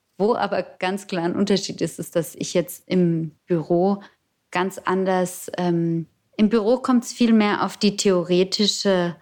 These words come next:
ähm, Leistung an, die viel mehr alters- und geschlechterunabhängig ist, <laughs> würde ich einfach sagen. Ähm, und dazu kommt auch noch, dass das Büro, wo ich jetzt bin, ist ein kleines Büro.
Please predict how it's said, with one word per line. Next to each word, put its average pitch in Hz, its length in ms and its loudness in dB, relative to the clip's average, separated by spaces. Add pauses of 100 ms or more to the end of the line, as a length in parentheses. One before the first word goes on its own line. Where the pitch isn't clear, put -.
(120)
ähm, 180 280 4
Leistung 165 720 2
an, 165 360 2 (300)
die 202 80 4
viel 240 300 2
mehr 202 440 2
alters- 196 400 -2
und 208 140 0
geschlechterunabhängig 185 1400 0
ist, - 220 -4
<laughs> - 20 -4
würde 196 160 0
ich 202 140 0
einfach 175 320 0
sagen. 165 420 -4 (720)
Ähm, 170 460 0
und 185 180 2
dazu 190 260 -2
kommt 190 220 0
auch 175 120 0
noch, 180 120 -4
dass 180 180 -2
das 185 120 -8
Büro, 170 340 0
wo 180 40 0
ich 190 160 2
jetzt 180 240 -2
bin, 185 100 2
ist 160 160 2
ein 220 100 4
kleines 202 360 -2
Büro. 185 500 4